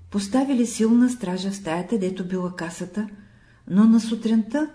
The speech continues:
намерили бедния човек пред касата. Те не могли да разберат как станал този опит. Според обещанието си,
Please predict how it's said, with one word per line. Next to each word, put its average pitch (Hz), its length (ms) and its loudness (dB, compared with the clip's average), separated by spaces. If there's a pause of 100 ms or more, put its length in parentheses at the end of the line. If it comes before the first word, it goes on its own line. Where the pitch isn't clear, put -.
намерили 208 560 2
бедния 196 400 2
човек 180 520 -4
пред 196 220 -6
касата. 135 480 -12 (1300)
Те 226 120 4
не 214 100 6
могли 202 280 4
да 196 160 2
разберат 196 680 -2
как 220 260 -6
станал 196 460 0
този 160 280 -6
опит. - 440 -14 (1400)
Според - 580 -6
обещанието 226 720 0
си, 165 320 -10